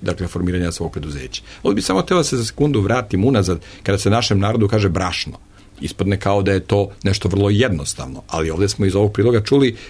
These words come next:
koliko zapravo je tu trebalo simbioze, koliko ljudi da bude uključeno, koliko veze sa našim domaćim naučno-istraživačkim organizacijama da se dođe na kraju do proizvoda koji je,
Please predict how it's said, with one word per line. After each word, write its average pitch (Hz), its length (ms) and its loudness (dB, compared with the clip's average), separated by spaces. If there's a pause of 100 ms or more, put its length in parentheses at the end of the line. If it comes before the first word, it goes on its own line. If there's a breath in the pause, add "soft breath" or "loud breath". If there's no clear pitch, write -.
(100)
koliko 113 720 2
zapravo 107 360 2
je 101 100 2
tu 131 140 4
trebalo 107 500 2
simbioze, 95 680 0
koliko 131 500 2 (220 loud breath)
ljudi 123 300 4
da 113 120 4
bude 110 180 4
uključeno, 104 560 0
koliko 135 500 0 (200)
veze 131 520 2 (260 loud breath)
sa - 160 0
našim 113 500 2
domaćim 139 460 2
naučno-istraživačkim 95 840 -2
organizacijama 92 840 -2 (240 loud breath)
da 101 100 2
se 98 120 0
dođe 175 340 2
na 135 120 2
kraju 139 220 2
do 117 120 2
proizvoda 110 400 2
koji 104 240 2
je, 101 160 2